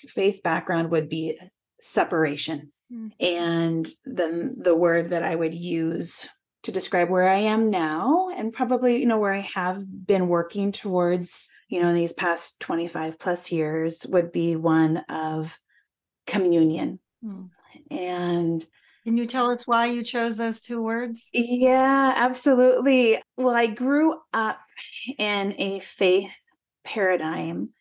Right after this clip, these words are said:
Speaker 1: a tradition that was absolutely exclusionary. I'll name it, you know, it was very evangelical, it was very Pentecostal, it was very conservative. And so all of those lenses together created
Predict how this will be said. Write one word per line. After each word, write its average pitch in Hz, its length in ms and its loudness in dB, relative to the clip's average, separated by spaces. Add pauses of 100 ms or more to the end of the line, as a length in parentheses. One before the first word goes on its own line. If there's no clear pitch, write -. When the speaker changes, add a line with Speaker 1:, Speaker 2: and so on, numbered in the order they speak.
(380)
Speaker 1:
a - 80 -4
tradition 175 840 2
that 180 200 0
was 180 300 2
absolutely 180 880 0
exclusionary. - 1040 -4 (640)
I'll 165 220 -2
name 175 340 0
it, 233 180 2
you 170 60 -4
know, 170 60 -2
it 160 40 0
was 156 100 -4
very 165 260 -2
evangelical, 202 1200 2 (160)
it 180 60 -10
was 170 180 -8
very 165 200 -2
Pentecostal, 196 1400 2 (140)
it 156 120 -4
was 170 320 0
very 175 220 2
conservative. 202 1040 2 (340)
And - 140 -8
so - 280 0
all 196 340 4
of 240 240 0
those 196 440 0
lenses 180 680 -4
together 185 880 2
created 185 760 0